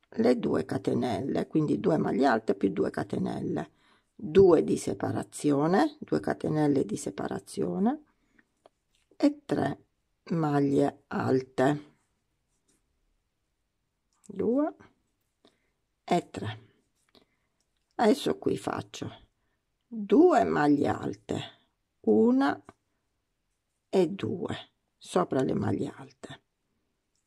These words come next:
dentro le due catenelle faccio due maglie alte,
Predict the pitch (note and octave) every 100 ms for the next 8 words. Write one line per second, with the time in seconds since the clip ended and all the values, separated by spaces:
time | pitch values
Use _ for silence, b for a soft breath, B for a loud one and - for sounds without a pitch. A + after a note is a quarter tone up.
0 | _ _ _ _ _ _ _ _ - _
1 | C4 A#3+ A3 E3+ - - G#2 F#2 - _
2 | _ _ - D3+ F3+ - E3 D#3 E3+ -
3 | C#3 C3 A2+ A#2+ D3 E3+ - - - -
4 | C4+ B3+ D#3 C#3+ - D#3 - _ _ _
5 | _ _ _ _ _ - D#3+ D3 D3+ D#3
6 | D3 - _ - - - - _ - -